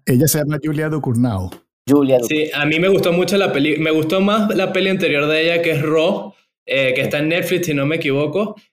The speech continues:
Speaker 3: Esta la disfruté un montón, pero a-, al principio estaba como esta onda que yo siempre he dicho en el podcast de que todos los personajes me parecen unos lagartos y no sé a-,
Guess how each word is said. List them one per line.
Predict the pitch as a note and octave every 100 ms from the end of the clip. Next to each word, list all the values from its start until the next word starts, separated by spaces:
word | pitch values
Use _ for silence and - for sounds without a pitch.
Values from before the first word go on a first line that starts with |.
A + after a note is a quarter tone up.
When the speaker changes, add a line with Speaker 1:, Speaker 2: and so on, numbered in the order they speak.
| -
Speaker 3:
Esta | D3 C#3+ F#3+
la | F#3
disfruté | D3+ C#3 C#3+ C#3 C#3+
un | C#3+
montón, | D3+ D#3+ E3+ F#3+ G#3+ G#3
pero | D3 C#3 -
a-, | C#3 C#3
al | C#3 C#3
principio | C#3+ C#3+ C3+ D#3 C#3 D#3+
estaba | E3 E3+ D#3 E3
como | D#3+ C3+
esta | B2 - C#3
onda | D3 D#3
que | D3 B2
yo | B2 B2
siempre | B2 C#3 C#3
he |
dicho | C#3 D3+
en |
el | C3+ -
podcast | B2 - D3+
de |
que | C3
todos | A2 B2+
los | D3+
personajes | - A#2+ - A#2 C3
me | D3+
parecen | C3+ A2 A2 C#3
unos | D3 D3
lagartos | B2+ G#2+ A#2 - C#3
y | C3
no | A2+
sé | A#2+ -
a-, | A#2+